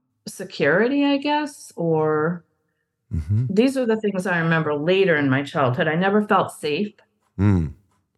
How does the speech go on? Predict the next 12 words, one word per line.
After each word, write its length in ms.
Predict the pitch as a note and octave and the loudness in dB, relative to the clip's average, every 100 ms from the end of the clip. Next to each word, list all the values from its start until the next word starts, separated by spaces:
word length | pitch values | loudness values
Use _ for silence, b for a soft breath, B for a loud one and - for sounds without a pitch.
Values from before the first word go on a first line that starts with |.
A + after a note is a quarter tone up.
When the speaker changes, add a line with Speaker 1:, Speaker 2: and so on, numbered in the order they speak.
| _ _ | _ _
Speaker 2:
Right. 360 | D#2+ D#2+ C#2+ - _ _ | -4 -2 -4 -8 _ _
Speaker 1:
Um, 120 | D#3+ - D4 C#4+ - _ _ | -12 -12 -14 -16 -18 _ _
Speaker 2:
Right. 400 | F2+ E2+ D#2+ D2 - | -2 0 0 -4 -2
And 180 | G2 F#2 | -2 0
so 240 | C3 A2+ | -2 -2
it 200 | G2+ A2 | 0 0
makes 300 | B2 B2+ A2 | 2 2 0
sense 380 | - D#3 C#3+ - | -6 -4 -4 -4
then 240 | G#2 F#2 | -2 0
as 300 | F#2+ G2+ F#2 | 0 0 -2
a 20 | |
child 500 | E2+ - C3 B2 F2 | -4 -4 0 0 -2